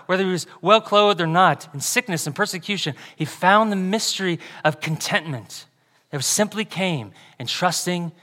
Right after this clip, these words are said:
and obeying Jesus Christ. Always thanking the Father. He has enabled you to share in the inheritance that belongs to his people who live in the light. It may seem, as we're talking through this, that this is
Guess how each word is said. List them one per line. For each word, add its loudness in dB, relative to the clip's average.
and -6
obeying 0
Jesus -8
Christ. -8
Always 4
thanking -4
the -8
Father. -2
He 0
has 2
enabled 4
you -2
to -2
share 6
in 2
the 0
inheritance 2
that 0
belongs 4
to -4
his -4
people -8
who 2
live 2
in -8
the -4
light. 4
It -4
may 4
seem, 0
as 0
we're -4
talking -2
through -8
this, -6
that -10
this -4
is -8